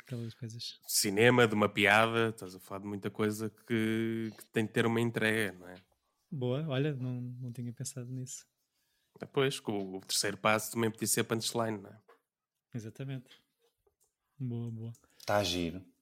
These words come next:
Speaker 1: <laughs>
Speaker 2: Valeu a pena frisar segundos antes.
Speaker 1: <laughs> Exato.
Speaker 2: Deu-me tempo para pensar.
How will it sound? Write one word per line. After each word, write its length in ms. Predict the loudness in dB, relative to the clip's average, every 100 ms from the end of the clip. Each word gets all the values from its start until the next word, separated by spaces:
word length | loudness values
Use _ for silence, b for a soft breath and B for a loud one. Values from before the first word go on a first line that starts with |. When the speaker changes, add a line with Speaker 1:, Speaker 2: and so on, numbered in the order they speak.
| -4
Speaker 1:
<laughs> 2000 | 8 10 10 6 4 6 4 6 2 4 2 2 -4 -2 0 0 -2 -12 _
Speaker 2:
Valeu 200 | 6 8
a 40 | 10
pena 180 | 10 10
frisar 440 | 8 10 10 8
segundos 380 | 6 2 6 6
antes. 400 | 6 6 4 2
Speaker 1:
<laughs> 180 | -8 -2
Exato. 340 | 2 2 4
Speaker 2:
Deu-me 180 | 6 6
tempo 160 | 6 6
para 100 | 8
pensar. 720 | 8 8 10 8 8 8